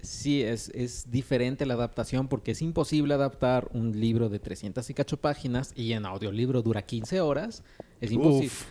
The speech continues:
Speaker 1: es imposible hacerlo en, en algo de dos veinte. O sea, no, no podemos ponerlo todo. Entonces, sí, sí tuvieron que hacer muchas cosas.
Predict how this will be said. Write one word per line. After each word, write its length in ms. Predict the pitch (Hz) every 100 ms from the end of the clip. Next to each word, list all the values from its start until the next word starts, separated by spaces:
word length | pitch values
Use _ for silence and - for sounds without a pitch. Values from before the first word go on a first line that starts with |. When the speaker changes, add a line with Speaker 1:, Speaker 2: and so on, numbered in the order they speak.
| - -
Speaker 1:
es 300 | 135 139 -
imposible 500 | 143 143 135 147 143
hacerlo 340 | 143 135 123 131
en, 180 | 127
en 160 | 120 107
algo 220 | 107 110
de 120 | 113
dos 240 | 104 104 98
veinte. 460 | 135 143 131 107 -
O 40 |
sea, 120 | -
no, 120 | 110 120
no 180 | 131
podemos 300 | 123 160 156 -
ponerlo 360 | 123 123 127
todo. 280 | 120 139 104
Entonces, 340 | - 120 120 139
sí, 180 | 139
sí 240 | 131 - 123
tuvieron 380 | - 117 113 113
que 80 |
hacer 200 | 117 117
muchas 320 | 107 110 117 -
cosas. 420 | 127 110 147